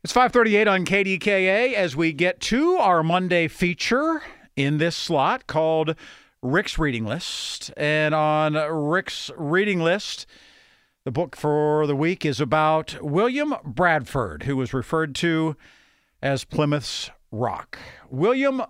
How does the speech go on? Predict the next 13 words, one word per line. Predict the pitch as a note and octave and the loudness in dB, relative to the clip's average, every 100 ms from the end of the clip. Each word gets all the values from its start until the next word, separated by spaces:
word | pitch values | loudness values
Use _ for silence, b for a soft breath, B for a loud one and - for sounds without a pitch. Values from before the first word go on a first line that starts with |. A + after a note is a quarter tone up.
| - | -8
Bradford | B2+ D#3 E3+ F3 C#3+ F#3 F3 E3+ | -2 2 2 2 0 0 2 0
and | - E3 D#3+ D#3+ D#3+ D#3 B B B B - | -2 0 2 0 0 -2 B B B B -6
the | D3+ D#3 D#3+ D#3+ D3+ | -2 0 0 -2 -4
people | - - B3 - B3 A#3 | -4 -4 -2 0 0 0
who | D#3 G3+ | -2 -2
were | G3 F3+ | 0 -2
separatists | E3 - - F3 D3+ C3 - F2 - - - - - b b b | -2 -6 -2 -2 0 -4 -8 -12 -12 -12 -10 -10 -12 b b b
decided | - C#3 - F3 F#3+ G3+ E3 | -8 -4 0 2 2 0 -2
that | D3 - | -4 0
they | D#3 E3 E3+ F3 E3 B B | 0 2 0 -2 -6 B B
needed | - D3 E3 D#3+ D#3+ D3+ b b _ | -4 -2 0 0 -2 -4 b b _
to | - | -4
leave | D3+ C3 D3+ D3 C3+ B2 A#2+ A#2 | -2 0 0 2 2 2 0 -2